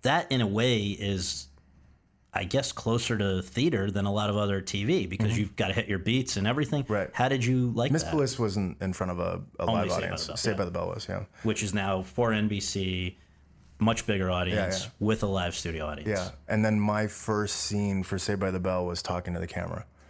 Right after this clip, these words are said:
Speaker 1: Right, breaking the fourth wall.
Speaker 2: Breaking the fourth wall, which I thought was super cool. So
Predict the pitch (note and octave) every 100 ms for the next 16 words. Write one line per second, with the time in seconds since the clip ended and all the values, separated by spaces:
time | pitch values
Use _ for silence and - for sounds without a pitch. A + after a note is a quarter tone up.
0 | - - - A2 C#3 - G2+ G#2+ A#2 A2+
1 | - G#2 - G#2 E2 G#2 G2+ G2+ - G2
2 | F#2+ F2+ F2+ G#2 B2+ B2 A2+ A2+ G#2 G#2
3 | - - B2 A#2+ - A#2 G#2 C3+ C3